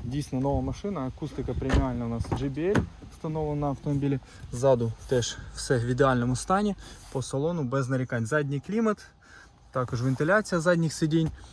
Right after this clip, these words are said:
повністю вкруг чорна стеля, люк. Автомобіль в дуже класному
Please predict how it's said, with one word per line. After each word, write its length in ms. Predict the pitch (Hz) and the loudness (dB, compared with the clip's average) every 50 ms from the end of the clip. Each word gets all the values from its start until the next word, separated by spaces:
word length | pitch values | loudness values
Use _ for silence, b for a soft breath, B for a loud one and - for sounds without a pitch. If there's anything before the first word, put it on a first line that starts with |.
| B B - - | B B -10 0
повністю 440 | - 151 147 147 143 127 - - 143 | 2 2 4 4 2 0 0 -2 -4
вкруг 340 | 135 - 147 147 143 - - | -2 0 0 0 0 0 -2
чорна 360 | - - 143 143 131 135 131 | -2 0 2 2 4 2 2
стеля, 420 | - - - 190 196 202 185 156 | 0 2 2 2 4 4 4 4
люк. 280 | 135 151 175 196 - - - B B B B B B - - - - - - - - - - - - 131 | 4 4 2 2 0 -4 -14 B B B B B B -16 -14 -12 -12 -12 -14 -14 -14 -4 0 2 2 2
Автомобіль 340 | 127 123 - 156 156 156 151 | 2 0 2 2 6 6 6
в 60 | 143 | 6
дуже 240 | 156 156 143 135 123 | 6 4 2 2 2
класному 500 | - 151 151 143 - - 139 131 131 | 2 4 2 2 2 0 0 0 0